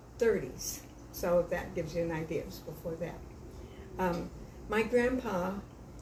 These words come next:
was, um, and I don't know that he did all these at the same time. Of course, a farmer to keep the family fed and all.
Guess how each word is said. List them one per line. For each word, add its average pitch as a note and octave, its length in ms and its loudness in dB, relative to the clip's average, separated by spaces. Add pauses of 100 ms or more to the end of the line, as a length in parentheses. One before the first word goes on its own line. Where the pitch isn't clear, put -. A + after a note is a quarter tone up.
(300)
was, G3 480 6 (100)
um, F3 380 -2 (1700)
and G#3+ 160 6
I C4 140 8
don't D4+ 180 2
know C4 120 10
that B3 140 8
he A#3 120 6
did G#3+ 200 10
all G3 180 4
these F#3 280 6
at F3 140 4
the - 60 -8
same F3 300 2
time. E3+ 280 -2
Of - 160 -8
course, A#3+ 240 2
a C4 40 -4
farmer G#3 600 0 (140)
to G#3+ 80 -6
keep - 240 -10
the - 80 -14
family F#3+ 440 0
fed F#3 400 2
and F#3+ 140 2
all. F3+ 280 2